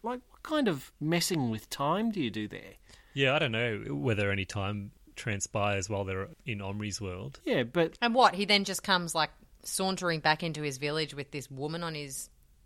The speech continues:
Speaker 3: arm?
Speaker 1: And a horse.
Speaker 3: Horse? Hmm.
Speaker 2: With a chief headdress.
Speaker 1: Yes, with a chief.
Speaker 3: So what's he
Speaker 1: Like,
Speaker 3: gonna
Speaker 1: imagine
Speaker 3: do?
Speaker 1: the
Speaker 3: Yeah, exactly. Fight
Speaker 1: Fight
Speaker 3: for the
Speaker 1: the chief.
Speaker 3: <laughs> Yeah.
Speaker 2: Oh, he had the, had the blessing of the gods.
Speaker 1: Butterfly flaps its wings. That's a horse
Speaker 2: True.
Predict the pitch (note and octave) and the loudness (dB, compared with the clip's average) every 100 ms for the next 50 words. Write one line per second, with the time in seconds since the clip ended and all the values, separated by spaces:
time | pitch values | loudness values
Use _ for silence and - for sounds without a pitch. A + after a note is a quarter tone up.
0 | - - C#3 E3 C4+ D4 - F3 B2+ F3 | -20 -12 -6 -6 -6 -4 0 4 4 8
1 | F#4+ A4 A3+ D#4 - - - - - F#3+ | 10 10 8 6 2 -4 -12 -16 -14 -12
2 | E3 C3+ - - - - B2 G#2+ - A#2 | -10 -14 -18 -20 -20 2 4 4 4 2
3 | A#2 - B2 A#2 G#2 F2+ - - - - | 2 -2 -2 0 -2 -4 -8 -10 -18 -20
4 | _ - _ - _ - C#3+ C#4+ F4+ C4 | _ -20 _ -20 _ 2 8 8 8 2
5 | - A3 A3 A3 A3 A#3 C4+ D#4 C4 A3+ | -2 -4 -4 -2 2 6 8 8 6 6
6 | C4+ A#3 D#3 D#4 F#3 G#3+ D4 E3+ - - | 6 4 6 4 4 2 0 -4 -8 6
7 | E3+ F#3+ - G3+ F3+ C#3+ - A3+ F#4 C#4 | 8 8 10 8 8 2 4 8 10 8
8 | G3+ D3+ - _ - _ _ D#3 G2+ F#2+ | 4 0 -8 _ -20 _ _ 0 2 2
9 | A2+ G#2 G#2+ G#2+ A#2+ G2+ A2+ - G#2 - | 0 2 2 2 0 0 0 0 -4 -6
10 | E2+ A2+ D3 E2+ - - _ - C#3 D3 | -2 -2 -2 -6 -8 -10 _ 0 2 2
11 | - B2+ A2+ - B2 - A2+ - A#2 F3 | 0 -2 -2 -2 -4 -4 -12 -8 -4 -4
12 | G#2 B2 E3+ - - D#3+ - G#2+ - C3 | -4 -8 -8 -12 -8 -8 -6 -8 -6 -4
13 | F3 - C3 B2 | -4 -2 -4 -4